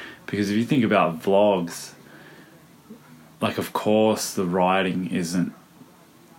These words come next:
progr-, I mean, I'm sure people do progressive riding in vlogs,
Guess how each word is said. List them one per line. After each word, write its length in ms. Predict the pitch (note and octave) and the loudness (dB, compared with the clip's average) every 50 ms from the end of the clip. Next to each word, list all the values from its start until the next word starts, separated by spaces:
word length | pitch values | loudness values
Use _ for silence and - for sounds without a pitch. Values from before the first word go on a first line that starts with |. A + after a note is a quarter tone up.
| - - - - - - - - - | -20 -20 -20 -20 -20 -20 -16 -12 -6
progr-, 420 | - A2 G2 E2+ - G#2 G2 - - | -2 -2 -2 0 -2 -2 -2 0 2
I 80 | B2 | 2
mean, 260 | C3 C#3+ C3+ B2+ B2 A#2 | 4 6 6 6 6 6
I'm 100 | A2 G#2+ | 4 4
sure 380 | A2 - B2+ B2 B2 A#2+ A#2 | 2 4 4 4 4 4 4
people 340 | A#2 - - B2+ B2 A#2 A2+ | 0 0 0 2 2 2 4
do 160 | A2 A#2+ A#2 | 4 4 4
progressive 500 | - B2+ B2 A2 A#2+ A#2 A#2 - G#2+ G#2 | 4 4 4 4 4 2 0 -2 -2 0
riding 320 | A2 G#2+ G#2+ A2+ A#2+ A2+ A2 | 2 2 2 2 2 2 4
in 100 | G#2+ F#2+ | 2 2
vlogs, 500 | F2+ G2 G2 G#2+ A#2+ C3+ - - - | 2 2 4 4 2 0 -4 -10 -14